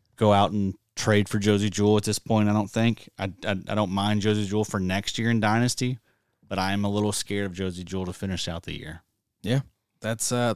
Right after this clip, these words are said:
Speaker 2: a reasonable concern because I never thought I would see the day where we all love Kingleton because he's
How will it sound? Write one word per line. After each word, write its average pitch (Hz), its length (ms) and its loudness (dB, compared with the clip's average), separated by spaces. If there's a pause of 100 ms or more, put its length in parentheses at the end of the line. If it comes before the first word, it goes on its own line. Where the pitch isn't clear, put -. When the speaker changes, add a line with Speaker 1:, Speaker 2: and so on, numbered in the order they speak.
Speaker 2:
a 123 120 2
reasonable 156 420 4
concern 160 460 0
because 117 240 -4
I 117 80 -2
never 139 260 0
thought 160 200 4
I 160 60 6
would 151 140 2
see 156 120 -2
the 151 80 -2
day 156 420 4 (520)
where 123 460 2 (400)
we 135 100 4
all 208 180 10
love 220 260 8
Kingleton 180 480 2
because 160 400 2
he's 147 380 -2